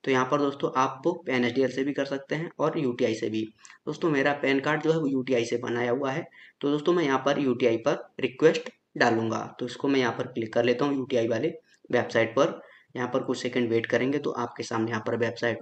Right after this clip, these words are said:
ओपन हो जाएगी। तो यहाँ पर वेट कर लेते हैं, तब तक दोस्तों आप हमारे चैनल को सब्सक्राइब कर सकते हैं और चैनल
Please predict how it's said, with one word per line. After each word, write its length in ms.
ओपन 260
हो 100
जाएगी। 340
तो 120
यहाँ 140
पर 140
वेट 200
कर 140
लेते 240
हैं, 120
तब 80
तक 120
दोस्तों 400
आप 320
हमारे 300
चैनल 240
को 140
सब्सक्राइब 440
कर 140
सकते 280
हैं 220
और 280
चैनल 220